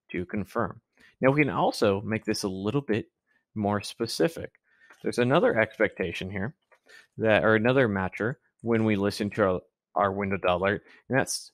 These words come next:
to have been called with, and we can actually see what it, it was called with, the properties that our user J S file here was called with.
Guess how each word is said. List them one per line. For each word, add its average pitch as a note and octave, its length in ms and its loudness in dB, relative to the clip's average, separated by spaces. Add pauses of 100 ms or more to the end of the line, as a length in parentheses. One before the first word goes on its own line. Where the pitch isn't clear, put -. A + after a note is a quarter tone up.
(160)
to B2+ 300 2
have G#2 520 2 (1120)
been G2+ 260 4
called G2 680 2 (520)
with, A#2 580 2 (1120)
and A#2+ 200 4
we C3 120 2
can D3 180 2
actually G#2+ 720 0
see - 640 0 (200)
what G#2 360 4
it, A2+ 160 2 (440)
it G2 160 2
was A2 260 2
called C#3+ 260 4
with, F#2+ 220 -4
the C3+ 100 2
properties A#2 800 4 (340)
that G2+ 400 2
our G#2+ 380 4 (140)
user G2+ 340 -6
J F#2+ 220 2
S A#2 160 0
file F2 280 0
here G2 320 -6 (220)
was G#3+ 100 -12
called F#3 320 -2
with. - 220 -10